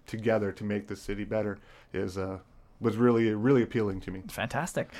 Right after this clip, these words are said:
Speaker 2: So, um, the reason we brought you in, I hear you're having an event,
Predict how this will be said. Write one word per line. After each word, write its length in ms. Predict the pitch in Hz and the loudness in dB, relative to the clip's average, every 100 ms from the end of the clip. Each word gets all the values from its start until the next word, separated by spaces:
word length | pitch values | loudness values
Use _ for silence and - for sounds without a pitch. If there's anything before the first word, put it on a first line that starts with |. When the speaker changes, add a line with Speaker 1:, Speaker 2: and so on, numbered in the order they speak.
| - - | -16 -8
Speaker 2:
So, 600 | - 156 143 143 143 - | 2 8 10 10 8 6
um, 260 | 135 139 135 | 6 6 6
the 100 | 151 | 6
reason 420 | 160 185 151 135 | 6 6 4 4
we 100 | 135 | 6
brought 280 | 127 117 123 | 6 4 4
you 60 | |
in, 100 | 123 | 4
I 80 | 135 | 6
hear 180 | 131 135 | 6 6
you're 140 | 127 | 6
having 240 | 123 123 123 | 4 6 6
an 60 | |
event, 520 | 120 120 123 185 - | 6 6 4 2 -4